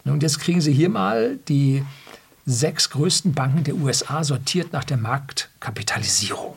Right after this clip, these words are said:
Das heißt also Anzahl ausgegebener Aktien mal Aktienkurs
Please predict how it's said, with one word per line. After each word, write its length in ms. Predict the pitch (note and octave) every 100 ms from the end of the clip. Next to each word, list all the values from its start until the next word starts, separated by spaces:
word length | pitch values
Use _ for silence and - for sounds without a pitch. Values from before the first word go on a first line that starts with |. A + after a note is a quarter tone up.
| -
Das 180 | - C3
heißt 200 | C3 C#3
also 180 | B2+ B2+
Anzahl 440 | C3+ G3 - C#3+
ausgegebener 680 | - C3+ - - C#3 A2 -
Aktien 320 | - - E3+
mal 100 | C3+
Aktienkurs 600 | C3 - - - E3+ -